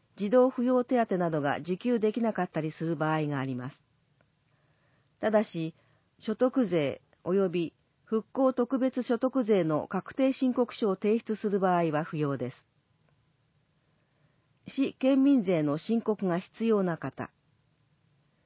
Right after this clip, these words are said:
給与以外に、不動産、配当、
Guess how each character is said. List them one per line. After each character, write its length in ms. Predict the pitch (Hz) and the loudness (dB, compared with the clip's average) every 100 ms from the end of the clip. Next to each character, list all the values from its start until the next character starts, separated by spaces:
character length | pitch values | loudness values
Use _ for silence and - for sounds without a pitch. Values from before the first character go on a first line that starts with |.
| _ _ _ _ _ _ | _ _ _ _ _ _
給 200 | - 285 | 0 4
与 240 | 285 277 254 | 6 4 4
以 40 | |
外 240 | 220 190 | 2 2
に、 260 | 156 147 147 _ _ _ _ | 2 0 -2 _ _ _ _
不 140 | - | -2
動 200 | 254 240 | 2 2
産、 420 | 226 170 143 127 - _ - | 0 -2 -2 -4 -10 _ -6
配 260 | 208 226 | -2 -2
当、 440 | - 202 175 151 | 0 2 2 -2